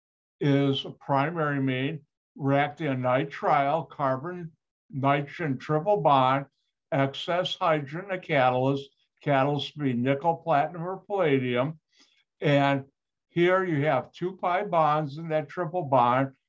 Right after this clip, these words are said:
which you break. When that happens, each atom of the triple bond gets two hydrogens, which you can write like this or like this. Now, amines are bases.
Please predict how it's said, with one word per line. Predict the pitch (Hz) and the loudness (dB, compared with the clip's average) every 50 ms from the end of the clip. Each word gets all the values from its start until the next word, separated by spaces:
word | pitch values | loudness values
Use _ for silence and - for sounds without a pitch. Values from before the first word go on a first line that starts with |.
| _ _ | _ _
which | - 139 139 135 139 - | 0 0 0 0 -2 -4
you | 180 190 196 | -6 -6 -6
break. | 170 160 165 156 151 143 131 123 127 143 151 143 - _ _ _ _ - | -4 -2 0 2 2 2 2 2 0 -2 -2 -6 -12 _ _ _ _ -4
When | 156 139 139 135 | -2 0 2 2
that | 135 135 143 151 | 2 2 0 0
happens, | 160 156 151 151 156 151 160 147 135 127 - - - | 2 2 2 2 2 0 -2 -4 -4 -4 -6 -10 -4
each | 175 147 151 151 147 - | -2 -2 -2 -2 -4 -2
atom | 165 147 135 135 139 147 147 151 | 0 2 4 4 4 2 0 2
of | 147 139 131 - | 0 0 0 0
the | 135 135 | -4 -4
triple | - - 185 202 190 - 185 147 | -6 -8 -8 -8 -6 -6 -6 -4
bond | 120 123 117 117 117 120 135 139 - _ _ _ _ _ _ | -2 0 0 2 0 0 -2 -4 -8 _ _ _ _ _ _
gets | 156 143 139 139 139 - - | -2 -2 -2 -2 -6 -10 -6
two | - 160 156 156 143 135 | -2 0 0 0 0 2
hydrogens, | 143 123 127 123 113 117 135 139 139 139 135 - | 0 0 0 0 -4 -2 -2 0 0 0 -2 -4
which | 139 117 - | -6 -6 -6
you | - - | -8 -8
can | 139 127 | -6 -2
write | 120 123 123 135 135 | 0 0 0 0 -2
like | 135 120 120 123 - | -4 -6 -6 -6 -6
this | 190 196 202 - - - - _ _ _ _ _ | -4 -4 -4 -4 -6 -10 -16 _ _ _ _ _
or | 214 202 202 196 190 | 0 2 2 2 2
like | 180 170 160 160 156 139 - - | 2 4 4 4 2 0 -2 -4
this. | 151 123 107 104 - - - _ _ _ _ _ _ _ _ _ _ _ _ - | -2 -2 -2 -4 -10 -16 -20 _ _ _ _ _ _ _ _ _ _ _ _ 0
Now, | 160 160 147 135 - - - | 2 4 4 4 4 2 2
amines | - 131 139 151 175 196 214 208 170 175 | 0 0 0 0 0 -2 -4 -6 -4 0
are | 202 202 202 | 0 0 0
bases. | 175 151 160 165 160 160 160 151 - - 131 113 120 135 135 - | 0 0 0 0 2 2 0 -2 -4 -8 -8 -8 -8 -10 -12 -14